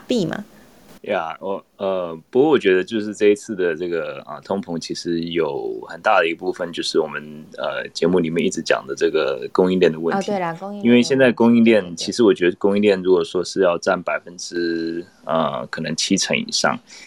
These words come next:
Speaker 2: 哦，我觉得说就是，呃，因为就是说现在目前，呃，来讲的话，其实我觉得联准会没有办-，欧美，至少美国跟欧洲联准会，他们没有办法借由，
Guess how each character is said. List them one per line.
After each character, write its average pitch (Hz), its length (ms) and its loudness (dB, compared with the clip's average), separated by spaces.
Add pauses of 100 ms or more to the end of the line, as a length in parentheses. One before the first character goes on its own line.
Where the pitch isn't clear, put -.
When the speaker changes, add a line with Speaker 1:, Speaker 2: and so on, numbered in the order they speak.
(140)
Speaker 2:
哦， 101 180 4
我 95 200 0
觉 151 120 0
得 156 60 0
说 175 220 0 (180)
就 151 100 -6
是， 131 440 0
呃， 107 100 -4
因 143 160 -2
为 147 80 2
就 135 100 -2
是 131 60 -4
说 147 100 0
现 139 240 0
在 110 220 4
目 113 160 0
前， 90 260 -4 (200)
呃， 87 160 -10
来 90 120 -2
讲 82 200 -6
的 78 40 -12
话， 90 160 -4
其 - 160 -12
实 87 320 -8 (380)
我 98 160 2
觉 117 120 6
得 143 80 8
联 127 200 6
准 104 160 2
会 101 320 6
没 98 140 -2
有 92 100 2
办-， 95 220 0
欧 123 160 4
美， 92 200 0
至 120 200 -6
少 82 340 0
美 85 160 -12
国 87 160 -6
跟 90 140 -12
欧 95 160 -4
洲 98 120 -6
联 90 160 -8
准 78 160 -14
会， 80 120 -12
他 107 140 -10
们 98 140 -6
没 87 180 -10
有 90 120 -4
办 95 240 0
法 73 340 -4
借 95 200 -2
由， 73 480 -6